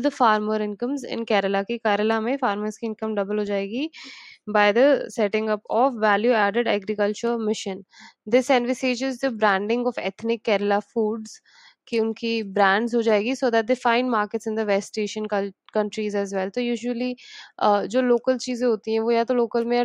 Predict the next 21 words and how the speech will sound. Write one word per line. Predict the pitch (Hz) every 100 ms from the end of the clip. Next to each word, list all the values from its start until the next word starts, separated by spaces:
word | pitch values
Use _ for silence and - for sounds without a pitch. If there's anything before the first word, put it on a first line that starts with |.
| 233
टूरिस्ट | 233 233 233 -
खरीद | 226 214
लेते | 208 196
हैं | 202
कभी-कभी | 202 202 202 196 208
at | 196 208
a | 214
higher | 190 190
price, | 208 220 220
otherwise | 226 240 247
they | 247 247
sometimes | 226 233 233 220
do |
not | 233 233
even | 226 226
get | 202
the | 220 -
fair | 208 214 220 - - - - - 226
market | 220 220 - 190
price। | - - - - _ _ _ _ _ _ -
Next, | 226 - - -